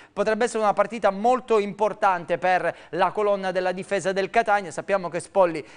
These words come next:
ha tanta esperienza, ma attenzione a Emegara, perché tra le linee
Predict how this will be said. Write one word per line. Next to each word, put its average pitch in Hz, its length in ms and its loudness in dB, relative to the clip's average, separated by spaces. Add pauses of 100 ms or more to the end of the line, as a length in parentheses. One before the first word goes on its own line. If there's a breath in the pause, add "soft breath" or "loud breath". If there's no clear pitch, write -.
ha - 140 -2
tanta 202 320 -2
esperienza, 190 640 0
ma 185 120 0
attenzione 185 520 -4
a 180 60 2
Emegara, 175 500 0
perché 160 340 -8
tra 185 220 0
le 190 140 -2
linee 180 460 -6